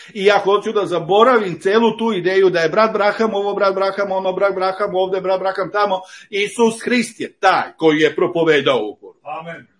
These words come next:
Speaker 1: Da se mi razumemo jednom zauvek, Isus Hrist je taj koji je propovedao ovu poruku.
Speaker 2: Amen.
Speaker 1: I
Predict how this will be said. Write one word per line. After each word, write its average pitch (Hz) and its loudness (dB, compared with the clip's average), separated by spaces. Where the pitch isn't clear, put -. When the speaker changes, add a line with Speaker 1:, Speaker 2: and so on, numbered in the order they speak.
Speaker 1:
Da 190 6
se 190 0
mi 233 2
razumemo 208 0
jednom 185 -4
zauvek, 156 0
Isus 220 -8
Hrist 214 -4
je 196 -4
taj 185 2
koji 196 4
je 180 2
propovedao 175 0
ovu 139 -4
poruku. 139 -8
Speaker 2:
Amen. 131 -20
Speaker 1:
I 151 -4